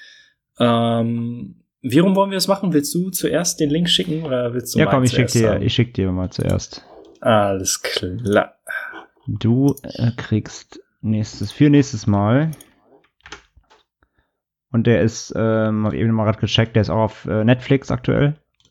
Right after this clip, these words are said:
Speaker 1: Ah, okay.
Speaker 2: Dann brauche ich hier nichts vorbeibringen oder so, dann
Speaker 1: Ach ja, Blue Ruin hab ich jetzt bei Amazon Prime geguckt. Aber ist da halt auch kein Problem,
Speaker 2: Genau, der
Speaker 1: den
Speaker 2: ist,
Speaker 1: irgendwo
Speaker 2: der ist
Speaker 1: zu
Speaker 2: bei
Speaker 1: erhalten.
Speaker 2: Prime, ansonsten kannst du bei Blu-ray, gibt's den auch, genau. Genau, und zwar guckst du für nächstes Mal den hier.
Speaker 1: Ah,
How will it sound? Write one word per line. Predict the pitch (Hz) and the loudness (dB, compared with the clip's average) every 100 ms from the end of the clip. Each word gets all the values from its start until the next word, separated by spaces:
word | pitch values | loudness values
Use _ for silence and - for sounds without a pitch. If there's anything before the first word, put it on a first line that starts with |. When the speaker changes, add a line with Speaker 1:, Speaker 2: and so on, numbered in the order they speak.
| _ _ _ _ | _ _ _ _
Speaker 1:
Ah, | 185 | -4
okay. | 107 - - - | -4 -6 -14 -12
Speaker 2:
Dann | 123 110 | -8 -6
brauche | 107 104 | -4 -2
ich | 101 | -2
hier | |
nichts | 104 101 | -4 -4
vorbeibringen | - 104 107 110 113 117 117 | -2 0 2 0 0 0 -2
oder | 117 113 | -2 -2
so, | 113 113 117 | -4 -6 -6
dann | - 104 101 104 | -6 -4 -2 -2
Speaker 1:
Ach | - | 2
ja, | 120 | 2
Blue | 113 131 131 | 4 4 6
Ruin | 135 135 120 | 6 4 2
hab | 123 | -2
ich | 117 | -2
jetzt | 120 | -2
bei | 120 | 0
Amazon | 101 104 101 | 0 -2 -6
Prime | - 98 95 | -8 -8 -10
geguckt. | - 113 - - _ _ _ - | -14 -14 -14 -16 _ _ _ -6
Aber | 95 98 95 | -2 -2 -2
ist | - 120 | -6 -4
da | 113 | -2
halt | 101 107 | -2 -4
auch | 101 104 - - | -4 -6 -8 -4
kein | 110 104 | 0 0
Problem, | - 104 139 | 0 2 4
Speaker 2:
Genau, | |
der | 127 | 4
Speaker 1:
den | 127 | 2
Speaker 2:
ist, | |
Speaker 1:
irgendwo | 104 98 | 0 -2
Speaker 2:
der | 98 | 0
ist | 131 | 4
Speaker 1:
zu | |
Speaker 2:
bei | 135 | 2
Speaker 1:
erhalten. | 123 127 | 2 4
Speaker 2:
Prime, | 131 131 | 4 4
ansonsten | 117 113 | 0 -2
kannst | 113 107 | -4 -4
du | |
bei | 110 | -4
Blu-ray, | 98 101 101 95 | -4 -4 -4 -4
gibt's | 98 | -6
den | 92 | -8
auch, | 85 95 | -8 -8
genau. | - 98 95 - - - _ - | -8 -10 -10 -14 -20 -20 _ 0
Genau, | 139 127 | 4 4
und | 123 | 2
zwar | 131 131 | 0 0
guckst | - - | -2 -6
du | 117 | -2
für | - | 2
nächstes | 113 - | 2 2
Mal | 110 | 0
den | 104 101 117 127 | 0 2 2 2
hier. | 107 92 82 95 - _ _ _ _ _ _ _ _ _ - - | 0 -2 -4 -8 -14 _ _ _ _ _ _ _ _ _ -10 -2
Speaker 1:
Ah, | 185 196 196 190 185 180 175 170 170 170 160 156 143 | 2 2 2 0 -2 -4 -8 -10 -10 -8 -8 -8 -12